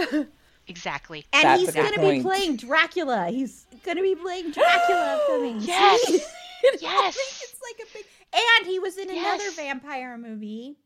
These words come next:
Speaker 3: What was the name? Oh my gosh, that vampire movie is so funny. How can I forget it? Where's Jen when I need her? She's the Nicolas Cage expert. What was the name of that vampire movie? Did you say it?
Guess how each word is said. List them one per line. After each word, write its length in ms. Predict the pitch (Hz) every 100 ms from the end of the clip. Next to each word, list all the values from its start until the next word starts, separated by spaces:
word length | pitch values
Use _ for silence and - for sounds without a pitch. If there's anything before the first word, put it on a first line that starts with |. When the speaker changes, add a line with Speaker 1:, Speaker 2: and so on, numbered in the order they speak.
| _
Speaker 3:
What 100 | -
was 140 | 269 277
the 120 | 294
name? 220 | 294 294
Oh 80 | - 302
my 100 | 285
gosh, 440 | 277 262 214 190 - -
that 180 | 254
vampire 340 | 285 269 262 262
movie 200 | 247 226
is 100 | 220
so 120 | 247
funny. 400 | 233 220 190 165 _ _ _ _
How 80 | 254
can 100 | 269
I 80 | 247
forget 300 | 247 240 240
it? 180 | 190 -
Where's 280 | 208 262 285
Jen 540 | 233 - 254 277 220 190
when 140 | 202
I 100 | 208
need 220 | 214 220
her? 240 | 202 165 -
She's 320 | _ - 202 220
the 60 |
Nicolas 380 | 240 226 254 247
Cage 280 | 269 240 214
expert. 500 | 208 214 - 196 185 _ _ _ _
What 120 | 370 320
was 220 | 339 381
the 100 | 403
name 160 | 415 427
of 80 | 427
that 160 | 440 440
vampire 320 | 440 453 440 453
movie? 120 | 427 339
Did 80 |
you 80 | 277
say 300 | 262 277 277
it? 120 | 339